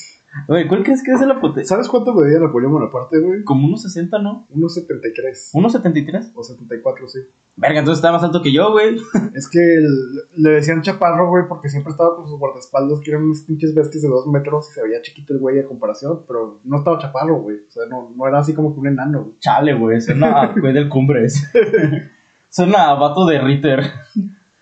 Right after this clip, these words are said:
Speaker 1: "Por favor, Popeye, déjame pasar, güey".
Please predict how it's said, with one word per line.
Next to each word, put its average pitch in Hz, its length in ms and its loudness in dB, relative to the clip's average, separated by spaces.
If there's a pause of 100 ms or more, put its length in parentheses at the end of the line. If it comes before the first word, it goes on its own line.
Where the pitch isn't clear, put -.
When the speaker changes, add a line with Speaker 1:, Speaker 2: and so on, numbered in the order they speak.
(840)
Speaker 1:
"Por 190 120 2
favor, 202 260 4
Popeye, 160 320 2
déjame 175 280 2
pasar, 190 360 2
güey". 139 340 2